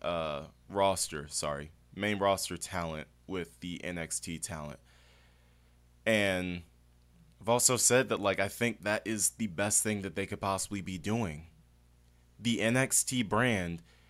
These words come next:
is literally made. It's literally born. It's literally existing to create the superstars of the future,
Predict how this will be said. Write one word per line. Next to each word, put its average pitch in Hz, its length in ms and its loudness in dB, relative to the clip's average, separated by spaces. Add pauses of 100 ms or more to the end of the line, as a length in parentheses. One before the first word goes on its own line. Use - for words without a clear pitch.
(140)
is 110 220 0
literally 127 560 2
made. 98 500 0 (1400)
It's - 200 0
literally 131 540 2
born. 101 540 2
It's 82 200 -2
literally 170 400 0
existing 87 840 2 (1000)
to 123 120 -2
create 117 400 0
the 113 80 -6
superstars 101 720 0
of 85 140 -10
the 87 80 -8
future, 80 560 -6